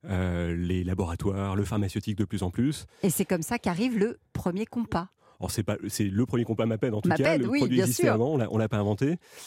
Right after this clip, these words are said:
Speaker 1: mais on a, on en est devenu un des leaders, euh, à une époque,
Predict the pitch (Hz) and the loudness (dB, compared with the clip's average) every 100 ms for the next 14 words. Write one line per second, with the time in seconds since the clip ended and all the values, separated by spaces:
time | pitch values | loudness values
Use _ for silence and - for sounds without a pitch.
0 | - - 101 101 110 110 107 107 123 117 | -16 -2 0 2 2 2 2 4 2 2
1 | 107 113 131 120 113 107 104 107 143 143 | 2 2 4 2 0 2 2 2 0 -2
2 | 107 98 - 104 104 98 113 139 - - | 0 0 2 2 2 2 0 0 -6 -10